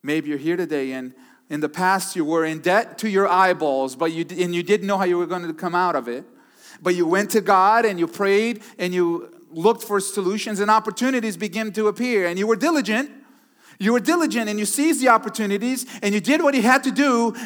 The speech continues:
but you had no idea how those doors were opening, and now you stand here debt-free because of the grace of God. Maybe you're here today, and you were facing an addiction. You were addicted. You couldn't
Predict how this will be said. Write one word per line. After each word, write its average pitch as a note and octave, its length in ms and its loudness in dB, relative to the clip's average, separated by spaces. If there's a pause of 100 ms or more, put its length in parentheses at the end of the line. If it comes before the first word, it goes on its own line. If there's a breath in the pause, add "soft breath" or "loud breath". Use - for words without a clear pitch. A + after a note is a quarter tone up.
but G#3+ 120 2
you A3+ 100 2
had A3+ 180 2
no C#4+ 220 4
idea C4 320 4
how B3 160 4
those A#3 240 -2
doors A#3+ 260 2
were A3 160 0
opening, A3 520 2
and F3 100 -4
now F#3 180 2
you G3 220 -6
stand G#3 400 -10
here D3+ 260 -4
debt-free D3+ 680 -10 (240)
because D#3+ 280 -12
of D3 80 -16
the D3 60 -16
grace C3+ 260 -12
of C#3 100 -20
God. D3 380 -18 (320 soft breath)
Maybe D#3+ 280 -4
you're D#3 120 -4
here G#3 240 -8
today, C3+ 400 -8 (400 loud breath)
and F3 180 -4
you F3+ 120 -2
were F3 120 -2
facing A3+ 640 -4 (220 loud breath)
an F#3+ 100 -2
addiction. F#3+ 480 -4
You F#3 120 -2
were A3 120 4
addicted. G#3+ 480 0
You E3+ 120 0
couldn't A#3+ 420 -4